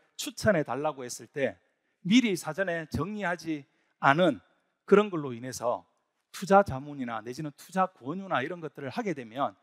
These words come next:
레귤레이션 위반으로 굉장히 힘들어질 겁니다. 이런 것들을 미연에 방지하고, 그리고 이 전자 쌍거래 사이트에서는 온라인 어시스턴트가 혐오 발언이나 모욕적인 표현을 사용할 수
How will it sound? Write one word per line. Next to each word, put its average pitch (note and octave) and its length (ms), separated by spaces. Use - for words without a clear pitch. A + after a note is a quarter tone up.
레귤레이션 C#3+ 800
위반으로 C3 540
굉장히 D3 340
힘들어질 G3+ 460
겁니다. G2+ 380
이런 A3 160
것들을 D#3+ 300
미연에 C#3+ 340
방지하고, A2 720
그리고 G3+ 460
이 G3 160
전자 B3+ 420
쌍거래 F3 400
사이트에서는 D3 800
온라인 A3+ 480
어시스턴트가 E3 880
혐오 A3+ 440
발언이나 B2 680
모욕적인 D#3+ 600
표현을 D#3+ 380
사용할 G3+ 440
수 F#3 200